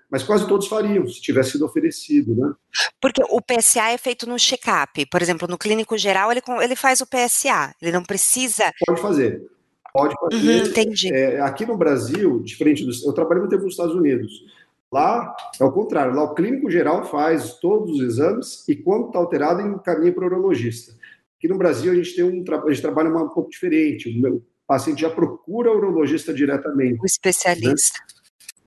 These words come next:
Speaker 1: né?
Speaker 2: Uhum.
Speaker 1: Então, ele não passa, em geral, não passa. Mas isso também vem mudando. A gente... Eu recebo bastante paciente que é encaminhado por cardiologista, por endocrinologista, geriatra, enfim,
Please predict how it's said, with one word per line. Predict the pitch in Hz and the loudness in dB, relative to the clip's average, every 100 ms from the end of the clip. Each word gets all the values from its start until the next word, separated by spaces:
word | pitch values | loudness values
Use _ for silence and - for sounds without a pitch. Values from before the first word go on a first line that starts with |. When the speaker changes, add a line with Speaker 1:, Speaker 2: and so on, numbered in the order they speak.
| _ | _
Speaker 1:
né? | 202 | 0
Speaker 2:
Uhum. | 202 | 2
Speaker 1:
Então, | 220 143 | 2 2
ele | 147 | 4
não | 160 180 | 2 0
passa, | 151 151 - 170 156 | 0 -2 -2 -2 0
em | 165 208 | 2 4
geral, | 190 165 | 4 2
não | 175 214 | 2 0
passa. | 151 131 110 - - - _ | 0 0 -2 -10 -16 -20 _
Mas | 143 | -2
isso | 156 | 0
também | 226 220 | 0 0
vem | 214 226 | 0 -2
mudando. | 220 175 165 | 0 0 0
A | 143 | -2
gente... | - | -2
Eu | 147 | 0
recebo | 147 170 | 0 0
bastante | 147 139 180 180 | -2 0 0 0
paciente | 190 180 156 170 - | -2 -2 0 0 2
que | 156 127 117 _ _ _ | 2 2 0 _ _ _
é | 131 | -8
encaminhado | 143 135 135 - | -4 0 0 -2
por | 127 | -6
cardiologista, | 127 120 160 170 113 143 127 - | -2 0 2 0 2 0 -2 -6
por | 120 | -2
endocrinologista, | 117 120 127 135 135 104 131 127 - 107 | 0 0 0 0 0 0 0 -2 -2 -4
geriatra, | 107 131 113 120 127 113 - 117 | -2 0 0 0 0 -4 -4 -4
enfim, | 113 110 | -2 -2